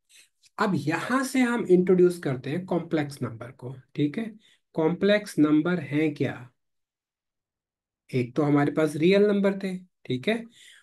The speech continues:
और दूसरा हमारे पास इमेजिनरी नंबर अभी हमने डिस्कस किया। अब कॉम्प्लेक्स नंबर्स, इनको हम रिप्रेजेंट करते हैं कैपिटल जेड से, जिस तरह से रियल नंबर को कैपिटल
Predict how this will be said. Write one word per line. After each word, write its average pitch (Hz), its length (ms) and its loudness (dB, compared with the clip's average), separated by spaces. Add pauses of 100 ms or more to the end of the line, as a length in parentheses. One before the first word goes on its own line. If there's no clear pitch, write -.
(160)
और 120 400 -4
दूसरा 160 460 2
हमारे 127 320 0
पास 240 440 0 (240)
इमेजिनरी 165 680 4
नंबर 202 380 0
अभी 190 220 -2
हमने 185 360 -2 (280)
डिस्कस 180 440 -6
किया। 175 220 0 (400)
अब 180 140 -8
कॉम्प्लेक्स 277 600 2
नंबर्स, 226 760 -2 (160)
इनको 185 280 2
हम 185 200 2
रिप्रेजेंट 180 560 4
करते 147 260 0
हैं 147 240 -2
कैपिटल 143 500 2
जेड 123 280 -2
से, - 180 -14
जिस - 220 -16
तरह 123 100 -6
से 123 120 -4
रियल 139 260 2
नंबर 139 240 0
को 139 120 -8
कैपिटल 131 320 -4